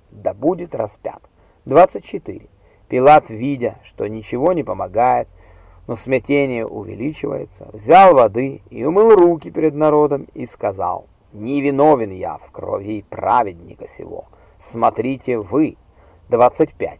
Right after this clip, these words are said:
И, отвечая, весь народ сказал: "Кровь его на нас и на наших детях". Двадцать шесть. Тогда отпустили им Варраву, а Иисуса, бив, предали на распятие.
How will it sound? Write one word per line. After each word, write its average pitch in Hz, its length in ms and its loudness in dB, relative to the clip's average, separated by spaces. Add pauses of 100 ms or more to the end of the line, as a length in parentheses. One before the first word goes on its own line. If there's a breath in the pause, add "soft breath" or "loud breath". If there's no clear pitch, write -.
(160)
И, 107 100 -6
отвечая, 156 720 2
весь 120 260 -4
народ 110 320 -4
сказал: 92 680 -10
"Кровь 175 320 4
его 180 500 2
на 98 180 -10
нас 110 340 -4
и 110 120 -14
на 107 120 -10
наших 110 480 -8
детях". 80 400 -16 (460 soft breath)
Двадцать 113 440 0
шесть. - 360 -12 (380 soft breath)
Тогда 107 400 2
отпустили 175 580 -6
им 147 320 -4
Варраву, 107 760 0 (120)
а - 180 -4
Иисуса, 165 520 -2
бив, 135 500 -2 (100)
предали 120 560 -4
на 95 160 -14
распятие. - 640 -10